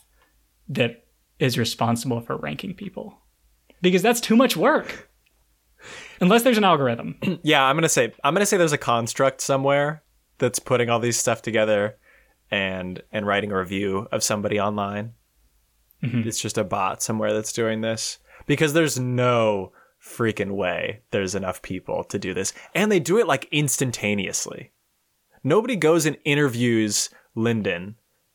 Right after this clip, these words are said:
Speaker 2: to get his rank. They just have it. I'm gonna say it's a surveillance state. There's a bunch of bots everywhere keeping track of everything. And that's, that's how people get ranked.
Speaker 1: It's a little, it's a little,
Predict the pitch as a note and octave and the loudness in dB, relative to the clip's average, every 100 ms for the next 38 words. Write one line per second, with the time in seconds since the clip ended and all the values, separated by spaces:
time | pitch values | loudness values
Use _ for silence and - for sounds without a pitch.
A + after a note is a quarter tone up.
0 | _ _ _ - A#2+ G#2+ G2+ G#2+ F#2+ G2 | _ _ _ -4 -2 0 -2 -2 -4 -2
1 | G2 F2+ A#2+ - - _ _ _ _ _ | -2 -4 -10 -20 -20 _ _ _ _ _
2 | _ _ B2 B2+ A#2+ - A2 F#2 - - | _ _ -2 -2 -2 -2 0 -2 -6 -20
3 | _ _ _ _ _ _ _ C3+ C#3+ - | _ _ _ _ _ _ _ -2 0 2
4 | B2+ - A2+ A#2 G2+ G#2 B2 C3 - A#2+ | 0 0 -2 -2 2 2 2 0 -2 2
5 | A2 G#2+ G#2+ _ _ _ _ - F#2+ G2 | 2 2 -2 _ _ _ _ -6 -4 -2
6 | A2 G#2+ B2 A2 G#2+ G2+ - A#2 G#2 G#2 | -2 0 -2 2 2 2 -2 -4 0 0
7 | G2+ G#2 G2+ G#2+ G#2 G#2 G#2+ G2+ A2 G#2 | 2 0 -2 -6 -8 -4 -2 -2 -2 -2
8 | G2+ G#2 - G#2 G2 F#2+ G2 _ _ _ | 0 -2 -2 -4 -4 -8 -14 _ _ _
9 | _ _ _ A2 G2 G2+ - - G#2 G2 | _ _ _ -4 -2 -2 -4 -6 -6 -4
10 | G#2+ - A2 G#2 A2 A2+ G2+ - - _ | -6 -6 -6 -4 -2 -4 -8 -14 -20 _
11 | _ _ _ _ _ - E3 C3+ A#2+ D#3 | _ _ _ _ _ -14 -8 -4 -2 -4
12 | C3 C3+ A#2 A#2 A#2 | -6 -6 -4 -2 -4